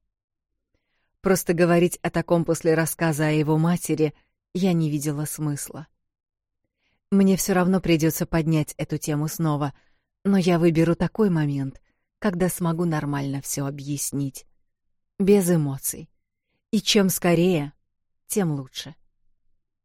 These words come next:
Тем более, что сейчас мне казалось, что Люциан всё поймёт.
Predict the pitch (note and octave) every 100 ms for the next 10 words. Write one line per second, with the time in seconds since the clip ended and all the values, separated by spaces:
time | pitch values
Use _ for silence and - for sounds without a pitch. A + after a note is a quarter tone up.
0 | _ _ _ _ _ - G#3 G3 F#3+ F#3+
1 | F3+ E3+ E3+ - E3 - F3 F3+ E3 D#3+
2 | E3 D3+ E3 D#3+ D#3 - E3 D3+ D#3+ D#3+
3 | - D3 C#3+ C#3+ D#3+ - _ - - D#3
4 | C#3+ C#3 C3+ C3